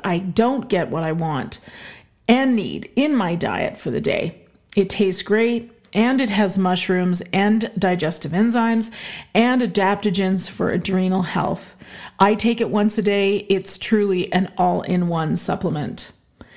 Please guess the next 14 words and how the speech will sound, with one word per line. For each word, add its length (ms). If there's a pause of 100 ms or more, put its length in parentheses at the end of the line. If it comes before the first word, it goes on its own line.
(260)
If 140
you 100
would 100
like 180
to 100
try 240
A 200
G, 380
please 560
visit 560
athletic 680
greens 540
dot 320
com 480